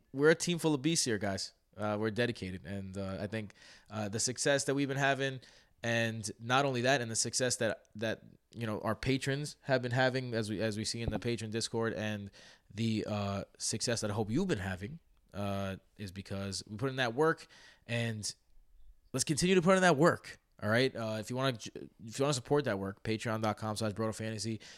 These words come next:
to get so much extras. But without further ado,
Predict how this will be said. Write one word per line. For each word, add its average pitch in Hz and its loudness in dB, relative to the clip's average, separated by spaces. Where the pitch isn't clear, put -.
to 120 -6
get 120 2
so 127 2
much 117 -4
extras. 113 -2
But 110 0
without 160 8
further 147 6
ado, 110 0